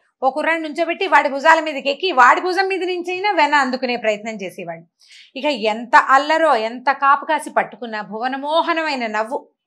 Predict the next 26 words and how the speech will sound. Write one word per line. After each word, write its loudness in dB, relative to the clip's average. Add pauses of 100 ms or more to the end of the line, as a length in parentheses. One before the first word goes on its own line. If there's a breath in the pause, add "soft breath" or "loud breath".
(460)
నవ్వటం, 0
కొంటెగా 0
కళ్ళార్పటం, 4 (580 soft breath)
ఆ 0
నవ్విన -4
నవ్వుకి -2
వాళ్ళు 0
లొంగిపోయి, -2 (280)
ఇలా -4
ఏమంటాం, -8 (100)
చిన్నపిల్లాడు, -4 (380)
లేక 4
లేక -2
పుట్టిన -4
రాచవారి 4
బిడ్డ, -2 (360)
దాంతో -2
వదిలిపెట్టేసేవాళ్ళు. -8 (320 soft breath)
ఒకవేళ 4
ఏదైనా -2
గట్టిగా -4
వీళ్ళు -6
చెప్పబోయారా, -2 (240 loud breath)
ఏడుపు 0
మూతి -10
పెట్టుకుంటాడు, -4